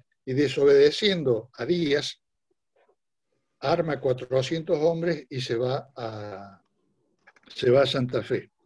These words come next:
No llega a pelear en Santa Fe porque, este,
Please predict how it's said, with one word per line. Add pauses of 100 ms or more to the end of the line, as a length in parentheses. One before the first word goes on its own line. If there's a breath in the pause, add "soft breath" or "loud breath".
(380 soft breath)
No
llega
a
pelear
en
Santa
Fe
porque,
este,